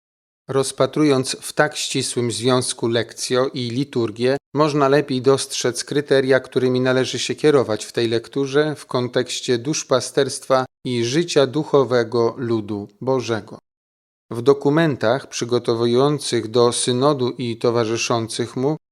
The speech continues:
była mowa o różnych metodach czytania Pisma Świętego z pożytkiem i w duchu wiary. Jednak najwięcej uwagi poświęcono Lectio Divina,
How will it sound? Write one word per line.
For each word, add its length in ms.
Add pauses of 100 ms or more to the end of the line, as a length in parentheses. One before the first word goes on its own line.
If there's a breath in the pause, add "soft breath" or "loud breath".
była 280
mowa 340
o 120
różnych 440
metodach 600
czytania 460
Pisma 360
Świętego 640
z 120
pożytkiem 760
i 160
w 80
duchu 340
wiary. 360 (600)
Jednak 460
najwięcej 680
uwagi 440
poświęcono 840
Lectio 500
Divina, 520